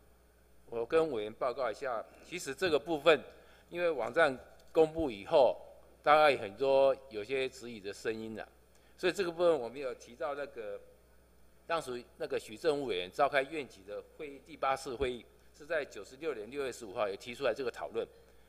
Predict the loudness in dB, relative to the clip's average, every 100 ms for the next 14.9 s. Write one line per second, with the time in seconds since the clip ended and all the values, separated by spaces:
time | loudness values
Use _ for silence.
0 | -20 -4 6 8 8 6 0 0 0 -4
1 | -4 -2 -2 -8 -16 -16 -18 -20 -20 _
2 | _ -20 -12 -10 -8 -8 -10 -10 -10 -6
3 | -8 -8 -16 -16 -16 -16 _ -20 -20 -20
4 | -16 -14 -10 -12 -10 -10 -8 -10 -12 -14
5 | -12 -12 -12 -18 -14 -14 -14 -16 -12 -14
6 | -12 -18 -20 -20 _ _ _ -12 -12 -12
7 | -16 -20 -20 -18 -14 -14 -12 -12 -8 -10
8 | -10 -14 -14 -14 -16 -16 -18 -16 -18 -20
9 | -20 -20 _ _ -10 -6 2 2 0 -16
10 | -10 -10 -8 -10 -10 -14 -20 -20 -20 -20
11 | -20 -20 -18 -16 -14 -14 -12 -6 2 6
12 | 6 4 -18 -20 -20 _ _ _ _ -20
13 | -16 -16 -8 -6 -6 -8 -14 -16 -16 -16
14 | -14 -12 -10 -10 -8 -4 0 0 0